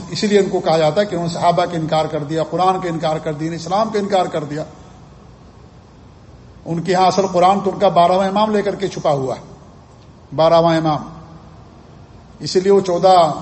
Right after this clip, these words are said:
شعبان کو شب برات مناتے ہیں، یہ پندرہ شعبان کو، چودہ شعبان کو اپنے بارہویں امام کے، کی ولادت پر خوشی مناتے ہیں، اور شعبان کی پندرہ تاریخ کو لوگ شب برات مناتے ہیں۔ یہ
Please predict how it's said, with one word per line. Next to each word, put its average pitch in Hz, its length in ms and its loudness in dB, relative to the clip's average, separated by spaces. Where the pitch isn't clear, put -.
شعبان 170 460 0
کو 202 160 -2
شب 185 260 -4
برات 170 320 0
مناتے 156 320 -2
ہیں، 135 140 -10
یہ 175 100 -4
پندرہ 175 320 -2
شعبان 156 480 0
کو، 107 100 -14
چودہ 160 320 -2
شعبان 170 360 2
کو 196 140 -4
اپنے 175 200 -6
بارہویں 165 440 2
امام 180 460 -2
کے، 202 180 -2
کی 170 400 -2
ولادت 165 460 0
پر 175 160 0
خوشی 165 300 -4
مناتے 202 340 2
ہیں، 208 200 2
اور 180 200 4
شعبان 175 480 4
کی 190 140 -2
پندرہ 175 280 0
تاریخ 175 420 2
کو 185 60 -2
لوگ 185 140 0
شب 170 280 -4
برات 175 320 4
مناتے 165 340 0
ہیں۔ 220 140 -4
یہ 170 120 0